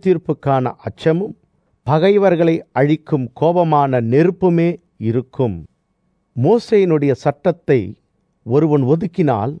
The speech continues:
அக்குற்றத்தை உறுதிப்படுத்த இரண்டு அல்லது மூன்று சாட்சிகளே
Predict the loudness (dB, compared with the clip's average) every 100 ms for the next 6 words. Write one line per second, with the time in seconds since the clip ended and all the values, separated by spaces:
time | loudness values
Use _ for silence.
0 | _ _ _ -10 -6 -6 -4 -4 -2 0
1 | 2 2 0 0 0 -2 -4 -6 -6 -8
2 | _ _ _ -4 2 4 4 2 2 2
3 | 2 2 2 4 2 4 0 2 0 0
4 | -2 0 0 -2 -6